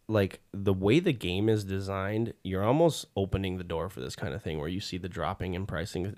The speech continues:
I don't know, there's a few episodes back, you guys remember we were talking a little bit about what happens to the Tales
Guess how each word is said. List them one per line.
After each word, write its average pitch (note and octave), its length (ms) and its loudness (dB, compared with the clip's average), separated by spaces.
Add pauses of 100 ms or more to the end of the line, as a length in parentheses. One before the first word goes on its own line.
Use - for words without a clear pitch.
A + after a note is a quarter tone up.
I A2+ 80 -2
don't D#3+ 80 0
know, A#2 220 4
there's G#2+ 260 0
a G#2+ 40 -10
few A2 180 2
episodes G#2 320 -4
back, G2 200 -2
you G2 120 0
guys F2+ 160 0
remember F#2 260 -2
we F2+ 100 -2
were F2+ 80 -2
talking F#2+ 380 -2
a E2+ 60 -2
little F#2+ 180 0
bit C3+ 160 2
about A#2+ 240 2
what G#2 140 2
happens F#2+ 380 -2
to - 60 -10
the D#2+ 60 -8
Tales F#2 400 -6